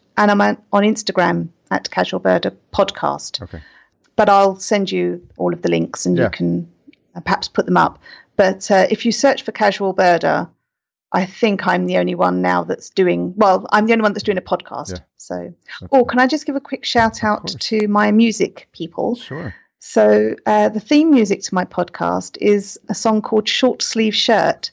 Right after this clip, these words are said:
Speaker 1: and it's by a group called The Drones.
Speaker 2: Okay.
Speaker 1: And I first heard that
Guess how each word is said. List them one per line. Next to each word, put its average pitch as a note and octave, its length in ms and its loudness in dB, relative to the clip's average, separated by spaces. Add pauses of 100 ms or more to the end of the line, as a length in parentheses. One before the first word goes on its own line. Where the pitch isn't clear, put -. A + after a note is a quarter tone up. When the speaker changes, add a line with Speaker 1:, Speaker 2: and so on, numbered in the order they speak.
Speaker 1:
and - 100 0
it's - 120 -6
by G3+ 180 0
a G3+ 100 0
group G3+ 280 2
called F#3+ 260 -2
The G3+ 60 0
Drones. F3 640 0
Speaker 2:
Okay. A2+ 260 -10 (400)
Speaker 1:
And G#3 460 2 (180)
I G3+ 100 -4
first C#4 360 0
heard B3+ 300 0 (100)
that E3+ 260 -2